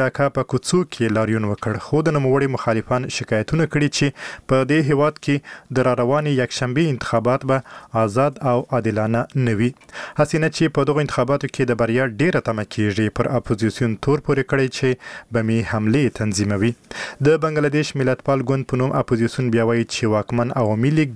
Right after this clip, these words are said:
ګوند د اپوزیسیون پر ملاتړو د بریدونو په پارولو کې همکاري کړې ده. د امریکا متحده ایالتونو له بنګلاديش سره چې اکثریت وګړي یې منځلاري مسلمانان دي، اړیکې تودې کړي او دغه هیواد ته د افراطیت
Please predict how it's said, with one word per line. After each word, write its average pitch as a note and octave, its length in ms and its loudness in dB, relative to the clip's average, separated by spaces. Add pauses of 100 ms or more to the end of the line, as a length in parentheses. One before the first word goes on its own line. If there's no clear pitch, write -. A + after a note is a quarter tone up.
ګوند C#3+ 280 0
د C3 140 2
اپوزیسیون B2 540 -2
پر A#2+ 140 2
ملاتړو D3 800 0
د D3+ 120 2
بریدونو F3 340 2
په D3 140 -2
پارولو C3 460 2
کې A2 200 2
همکاري A2+ 460 0
کړې A2 400 -2
ده. B2 40 0 (300)
د A#2+ 100 2
امریکا A#2 360 0
متحده A2+ 380 0
ایالتونو D3+ 360 2 (440)
له D3 200 4
بنګلاديش C#3+ 560 0
سره A2+ 240 0
چې A2+ 220 -2
اکثریت A2+ 460 -2
وګړي A#2 340 0
یې A2 160 0
منځلاري A2+ 500 0
مسلمانان A2 580 0
دي، D3 80 2 (400)
اړیکې D3+ 380 0
تودې G2+ 340 0
کړي A2 500 -2
او A2 140 0
دغه A#2+ 220 0
هیواد B2+ 260 2
ته C3+ 80 2 (400)
د C#3 120 4
افراطیت B2+ 460 -2